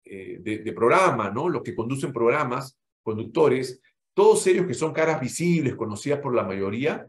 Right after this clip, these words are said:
influyen. De alguna manera la gente les cree un poco más a lo que venden y compra, ¿no? Así que funciona también muy bien.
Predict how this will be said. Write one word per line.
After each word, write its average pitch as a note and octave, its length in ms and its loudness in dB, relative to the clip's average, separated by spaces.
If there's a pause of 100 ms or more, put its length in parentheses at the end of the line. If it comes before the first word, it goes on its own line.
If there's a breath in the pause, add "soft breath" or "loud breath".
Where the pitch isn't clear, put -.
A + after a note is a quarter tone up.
(120)
influyen. C3 640 0
De F#2+ 80 -2
alguna C#3 200 -2
manera B2 320 -2
la A#2 140 0
gente A#2+ 340 0
les F#2+ 200 -4
cree A#2+ 180 2
un A2+ 100 -4
poco A2 240 0
más A2 320 -2
a A2 80 -6
lo F#2 140 -4
que A2 100 -2
venden B2+ 340 0
y - 100 -8
compra, - 460 -6 (280)
¿no? - 80 -8
Así A#2 200 -8
que A#2+ 360 0 (180)
funciona C3+ 540 -2
también A#2+ 340 0
muy A2+ 240 0
bien. F#2+ 420 -4